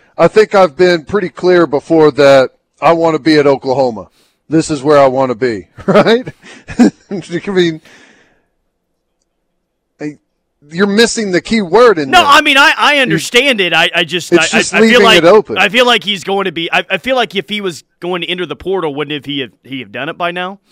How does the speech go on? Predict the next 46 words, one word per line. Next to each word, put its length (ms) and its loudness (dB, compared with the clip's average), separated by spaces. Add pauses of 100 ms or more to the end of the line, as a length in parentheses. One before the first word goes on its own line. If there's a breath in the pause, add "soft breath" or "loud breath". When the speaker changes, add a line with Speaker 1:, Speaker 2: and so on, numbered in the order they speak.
(1040)
Speaker 2:
Like, 140 -8
what, 200 -6
what's 200 -2
Speaker 1:
Oh, 40 2
Speaker 2:
his, 120 0
Speaker 1:
I 100 4
don't 240 -4
know. 220 -2
Speaker 2:
what's 180 -2
his 180 -6
real 220 -6
reasoning 460 -8
for 120 -12
playing 340 -8
in 80 -12
the 120 -8
Alamo 380 -6
Bowl 420 -8
if 100 -18
he's, 480 -14 (320)
you 120 -12
know, 340 -12
not 280 -6
sure 200 -10
if 80 -10
he 100 -10
wants 200 -12
to 60 -20
be 100 -18
back 260 -8
next 220 -20
season? 340 -20
I, 220 -2
I 40 2
don't 80 -2
know. 60 -6
I, 180 2
I 140 0
feel 180 -8
like 180 -4
he'll 100 -10
be 120 -14
back, 340 -14
but 120 -18
that's 240 -12
just, 220 -20